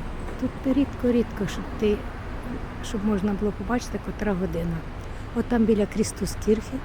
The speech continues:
на церкві був годинник. Тут.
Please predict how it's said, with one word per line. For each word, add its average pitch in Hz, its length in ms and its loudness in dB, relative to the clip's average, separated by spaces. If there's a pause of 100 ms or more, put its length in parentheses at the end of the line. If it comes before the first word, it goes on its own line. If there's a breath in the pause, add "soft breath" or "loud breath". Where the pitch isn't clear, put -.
(960)
на 214 140 2
церкві 208 500 4
був 254 280 4 (880)
годинник. 254 440 6 (2250)
Тут. 247 200 4